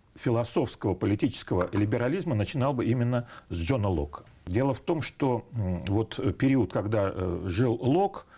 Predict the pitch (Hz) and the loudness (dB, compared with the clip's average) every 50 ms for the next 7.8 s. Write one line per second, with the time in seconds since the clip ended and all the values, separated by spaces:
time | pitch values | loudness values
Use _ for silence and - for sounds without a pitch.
0 | - - - - - - 123 147 147 - - 156 139 135 - 120 113 104 104 110 | -20 -20 -20 -10 -4 -4 -2 -2 -2 -2 0 0 0 0 0 0 0 0 0 0
1 | 135 147 - - - 139 135 120 - - 98 107 107 - - 135 120 - - 147 | -2 -2 -2 -2 -2 -2 -4 -4 -6 -4 -2 -2 0 0 -2 -2 -2 -2 -2 0
2 | 123 120 - - - - 135 147 156 147 127 131 117 - - 123 117 131 123 113 | 0 -2 -2 -2 0 2 4 4 4 4 2 0 0 2 2 4 4 4 4 4
3 | 110 110 - - - 127 107 113 110 110 - - 127 120 104 87 73 76 76 71 | 2 0 0 0 0 2 2 2 2 2 0 0 -2 0 -2 -2 -4 -6 -6 -6
4 | - - - - - 123 98 143 147 110 101 110 107 - - 165 143 123 107 92 | -8 -10 -10 -4 -2 0 0 2 0 0 0 -2 -4 -2 0 0 0 0 0 -2
5 | 87 82 73 - - - - - - - - - 104 120 117 107 87 92 95 - | -2 -2 -4 -6 -12 -20 -20 -20 -18 -4 -2 0 2 2 0 0 0 -2 -2 0
6 | - 95 90 85 98 92 - 123 110 - - - - - - 110 117 170 196 208 | 0 0 0 0 0 -2 0 0 0 2 0 0 -2 -2 -2 -2 -2 0 0 0
7 | - - - - - - - - - - - 90 87 87 80 78 | 0 0 -2 -4 -8 -16 -20 -20 -8 -4 -2 0 0 0 0 -4